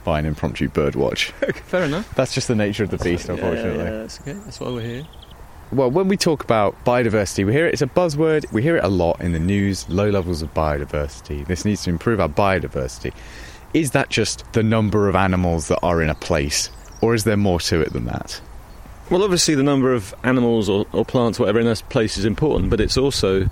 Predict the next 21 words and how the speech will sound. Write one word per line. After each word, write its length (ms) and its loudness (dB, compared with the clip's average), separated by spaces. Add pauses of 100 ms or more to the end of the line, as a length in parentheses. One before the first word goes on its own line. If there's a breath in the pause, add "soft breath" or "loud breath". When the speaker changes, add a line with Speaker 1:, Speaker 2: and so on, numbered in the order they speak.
(140 loud breath)
Speaker 2:
whether 200 2
those 320 2
species 800 0 (100)
are 80 0
expected 380 0
to 80 2
be 120 2
there, 220 4
whether 160 4
there 80 2
could 120 -4
be 140 2
more 320 4
species 440 -2
there 200 2
in 80 2
a 100 2
sort 180 -2
of 60 2
natural 440 0
system, 560 -2